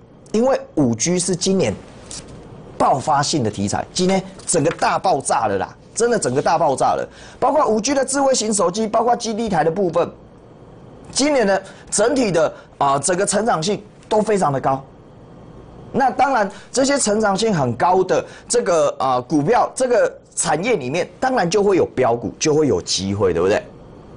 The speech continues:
因为如果说你的产业没有成长，比如像，呃，塑化好了，台塑它为什么不会动？因为油价在跌嘛。那你去接台塑，当然现在来讲，一三零一的台塑，它当然空间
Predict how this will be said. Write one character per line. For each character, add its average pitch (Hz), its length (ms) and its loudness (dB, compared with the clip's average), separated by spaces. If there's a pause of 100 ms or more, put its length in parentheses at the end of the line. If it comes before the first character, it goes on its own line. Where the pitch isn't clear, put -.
(180)
因 196 100 2
为 262 80 4
如 220 180 2
果 240 140 2
说 233 160 2
你 170 140 -2
的 156 100 2
产 147 240 -2
业 208 140 2
没 170 100 -2
有 196 100 2
成 131 280 -2
长， 135 200 0 (380)
比 135 60 0
如 165 80 2
像， 220 320 0
呃， 107 420 2
塑 214 260 2
化 196 220 2
好 110 140 0
了， 104 120 -2 (600)
台 151 200 0
塑 233 320 2 (160)
它 202 120 0
为 240 120 4
什 170 140 -2
么 131 80 -2
不 127 140 -4
会 170 120 2
动？ 170 220 -2 (800)
因 214 100 0
为 240 160 -2
油 147 220 2
价 196 220 0
在 196 220 0
跌 113 260 -2
嘛。 135 220 0 (340)
那 285 100 0
你 220 140 2
去 247 140 0
接 247 200 0
台 160 220 0
塑， 196 220 2
当 208 240 0
然 147 200 0 (380)
现 269 220 0
在 269 100 2
来 208 160 2
讲， 165 240 -2 (160)
一 233 100 -2
三 247 200 2
零 202 200 2
一 220 40 0
的 196 100 0
台 151 180 0
塑， 170 240 0 (120)
它 240 160 0
当 262 160 0
然 202 120 2
空 214 240 0
间 220 240 0